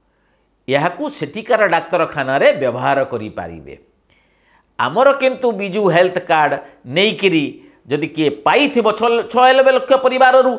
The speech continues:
ବୟାନବେ ଲକ୍ଷ, ପ-, ସାଢ଼େ ବୟାନବେ ଲକ୍ଷ ପରିବାର ପାଇବେ ଏବଂ ସେଥିରୁ କେହି ତ କେହି ଯାଇଥିବେ ବାହାରେ, ଦାଦନ ଖଟୁଥିବେ କି କ'ଣ କରୁଥିବେ, ତାଙ୍କର ଯଦି କିଛି ହେଲା, ସେମାନେ ଆପଣମାନେ କୁହନ୍ତୁ, ସେ ହେଲ୍ଥ କାର୍ଡ଼ଟା ରଖିକି ସେ କ'ଣ କରିବ? ସେ ବିଶାଖାପାଟଣା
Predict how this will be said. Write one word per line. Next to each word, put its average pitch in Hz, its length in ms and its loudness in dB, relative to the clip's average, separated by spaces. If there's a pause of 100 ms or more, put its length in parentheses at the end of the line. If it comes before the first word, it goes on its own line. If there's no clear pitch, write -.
(460)
ବୟାନବେ 262 360 4
ଲକ୍ଷ, 254 220 2
ପ-, 254 160 4
ସାଢ଼େ 254 260 4
ବୟାନବେ 262 320 4
ଲକ୍ଷ 254 180 2
ପରିବାର 254 380 4
ପାଇବେ 262 260 4
ଏବଂ 269 160 0
ସେଥିରୁ 247 260 0
କେହି 247 200 -2
ତ 247 120 2
କେହି 262 200 2
ଯାଇଥିବେ 247 440 4
ବାହାରେ, 247 300 6 (260)
ଦାଦନ 202 320 2
ଖଟୁଥିବେ 254 460 0
କି 277 120 0
କ'ଣ 277 260 2
କରୁଥିବେ, 311 380 0
ତାଙ୍କର 214 540 2
ଯଦି 330 200 4
କିଛି 220 280 -2
ହେଲା, 160 280 2 (760)
ସେମାନେ 285 220 0
ଆପଣମାନେ 302 440 4
କୁହନ୍ତୁ, 311 320 4
ସେ 302 120 2
ହେଲ୍ଥ 285 240 4
କାର୍ଡ଼ଟା 302 260 2
ରଖିକି 285 360 0
ସେ 330 100 0
କ'ଣ 233 360 2
କରିବ? 151 300 -2 (300)
ସେ 254 120 -2
ବିଶାଖାପାଟଣା 262 800 2